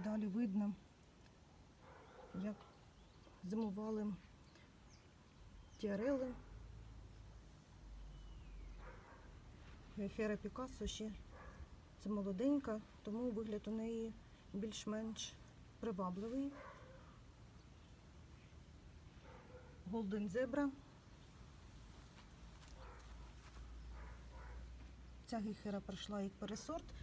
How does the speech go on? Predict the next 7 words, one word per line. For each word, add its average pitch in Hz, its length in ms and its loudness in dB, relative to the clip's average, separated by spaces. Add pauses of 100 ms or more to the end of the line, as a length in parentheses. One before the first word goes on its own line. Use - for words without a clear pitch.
(320)
Це 269 180 8
молоді 208 580 6 (800)
рослини, 233 580 4
тому 233 220 6
вони 220 280 4
зимують 220 600 4
найкраще. 208 540 2